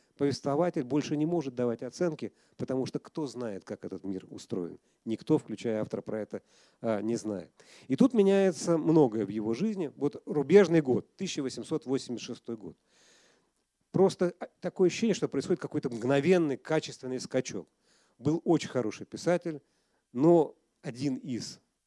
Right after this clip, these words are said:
А восемьдесят шестой год говорит нам, что это писатель совершенно иного уровня и масштаба. И параллельно начинаются перемены, он из «Осколков»,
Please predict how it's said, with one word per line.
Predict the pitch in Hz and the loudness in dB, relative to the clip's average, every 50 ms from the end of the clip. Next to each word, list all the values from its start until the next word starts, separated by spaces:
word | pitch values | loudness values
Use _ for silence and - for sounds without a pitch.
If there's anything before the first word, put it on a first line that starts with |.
| _ _ _ _ _ _ _ | _ _ _ _ _ _ _
А | - 139 | -8 -6
восемьдесят | 135 156 - - 139 131 - | -4 -4 -4 -4 -6 -8 -8
шестой | - - - 151 139 135 | -8 -10 -8 -6 -6 -2
год | 139 165 185 180 175 - | 2 2 2 2 2 -2
говорит | 123 117 123 127 131 135 - | -8 -6 -4 -4 -4 -4 -4
нам, | 127 117 | -4 -6
что | - - - 127 | -6 -4 -4 -2
это | 131 135 131 123 | -2 -2 -2 -4
писатель | - - 127 - - 160 156 - 151 127 | -4 -4 -4 -2 0 -2 -2 -2 -4 -6
совершенно | - - 131 120 - - - 160 147 143 147 131 | -4 -4 -4 -4 -2 -2 0 0 2 2 2 2
иного | 113 110 123 120 107 | 0 0 -2 -2 -2
уровня | 117 127 127 120 117 113 117 113 | -2 -2 -2 -2 -2 -2 -4 -4
и | |
масштаба. | 110 110 117 101 - - - 98 87 78 - _ _ _ _ _ _ _ _ - - _ _ _ _ _ - | -4 -6 -8 -10 -12 -14 -16 -16 -16 -16 -20 _ _ _ _ _ _ _ _ -20 -20 _ _ _ _ _ -6
И | - 175 180 185 180 | -2 2 2 2 2
параллельно | - 190 175 185 196 240 247 220 196 | 4 4 4 4 6 4 6 6 6
начинаются | 175 - - 190 196 190 - - - | 6 4 4 4 4 4 2 -2 -2
перемены, | - 160 151 160 175 180 180 170 165 | 0 2 4 6 6 8 8 8 8
он | 165 160 160 | 8 6 6
из | 139 160 | 6 6
«Осколков», | 147 - - - 170 160 147 - - 123 - | 4 4 2 2 2 2 2 2 -2 -8 -8